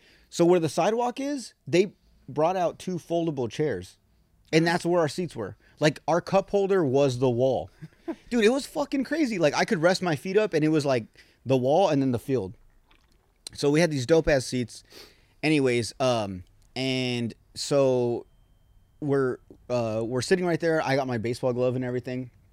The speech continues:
Speaker 1: And so then I, I'll show you the video. So it's, uh, what is it? It's top of the fourth.
Speaker 2: Yeah.
Speaker 1: And it's three to zero.
Speaker 2: Yeah.
Speaker 1: By the way, we end up winning.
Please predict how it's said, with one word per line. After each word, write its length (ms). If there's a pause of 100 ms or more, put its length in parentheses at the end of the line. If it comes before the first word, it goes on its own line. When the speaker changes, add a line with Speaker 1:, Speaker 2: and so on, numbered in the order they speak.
(280)
Speaker 1:
And 240
so 140
then 220
I, 160
I'll 120
show 160
you 120
the 80
video. 240 (680)
So 220
it's, 260
uh, 760
what 140
is 80
it? 80
It's 320 (300)
top 240
of 40
the 100
fourth. 440 (140)
Speaker 2:
Yeah. 300 (440)
Speaker 1:
And 160
it's 260 (120)
three 200
to 100
zero. 500 (120)
Speaker 2:
Yeah. 120
Speaker 1:
By 140
the 80
way, 260 (140)
we 120
end 100
up 120
winning. 340